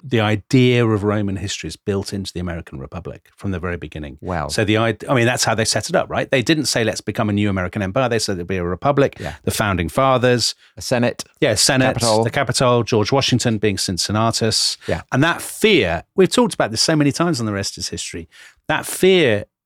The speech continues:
Speaker 1: which is built into Americanness,
Speaker 2: Yeah.
Speaker 1: that the republic could one day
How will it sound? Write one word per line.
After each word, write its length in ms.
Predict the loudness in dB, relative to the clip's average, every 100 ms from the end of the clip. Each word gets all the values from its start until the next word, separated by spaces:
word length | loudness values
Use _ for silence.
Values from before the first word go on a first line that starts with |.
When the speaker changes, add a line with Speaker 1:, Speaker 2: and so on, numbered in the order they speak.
| _ 0
Speaker 1:
which 220 | 0 2
is 80 | 0
built 400 | 4 6 6 4
into 220 | 4 4
Americanness, 960 | 2 2 0 -4 -8 -8 -10 -8 -10 -12 -10
Speaker 2:
Yeah. 160 | -6
Speaker 1:
that 180 | -2 -2
the 100 | 0
republic 800 | 0 0 0 2 4 2 -2 -20 _ -8
could 480 | 0 6 6 6
one 380 | 2 4 4 4
day 520 | 4 2 2 -2 -8